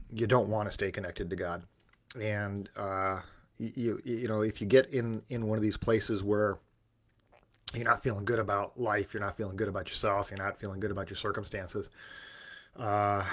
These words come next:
you're, you're less likely just to continue to have this conversation, stay connected to God, stay, stay in the Word, um, do the things that would,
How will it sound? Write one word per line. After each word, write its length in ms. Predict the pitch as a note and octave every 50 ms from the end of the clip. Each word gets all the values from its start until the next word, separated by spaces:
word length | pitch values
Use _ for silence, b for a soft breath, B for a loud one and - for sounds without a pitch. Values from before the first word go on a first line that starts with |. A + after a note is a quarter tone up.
| B B B B B B B B B B -
you're, 600 | C3 B2+ C3+ C#3+ C#3+ C#3+ C#3+ C3 B2 A#2+ B2 A2
you're 300 | A#2 B2+ B2 A#2+ A2 A#2
less 360 | A#2 A#2+ C3 C#3+ C#3 - -
likely 460 | A#2+ A#2+ B2 B2 B2 A#2+ A#2 A2+ A2
just 240 | G2 A2 A2 - -
to 240 | - A2+ G#2+ G2+ G2 B B B B B B B B B B B - - - -
continue 440 | - - B2+ G#2+ A#2 C3 B2 A2+ A2
to 60 | A2+
have 200 | G2 A2+ A2 G2+
this 180 | G#2+ G#2+ - -
conversation, 680 | - A#2+ G#2+ G2 G2 - - G#2+ G2+ G2 - - G2+
stay 180 | F#2 - A2+ G#2+
connected 380 | G2+ - G#2+ G2+ F#2+ - G#2 F2+
to 60 | F#2
God, 300 | G2+ G#2 G2 F#2+ F#2 -
stay, 340 | - - G#2 G2+ G2+ G2+ G2+
stay 460 | F#2+ - - A2 G#2+ G#2 G#2+ G#2 G#2
in 80 | G2+
the 100 | F#2+ G#2
Word, 520 | G2+ G2 G2 G2 G2 G2 G2 G2 F#2+ F#2 - -
um, 400 | - G2 F#2+ G2 G2 F#2+ G2+ G#2 G2+
do 120 | G#2 A2 A2
the 120 | G#2+ G#2
things 320 | - A2 G2+ G#2 G2+ F#2
that 180 | G#2+ G#2 G2 F#2
would, 160 | G2 G2 F#2+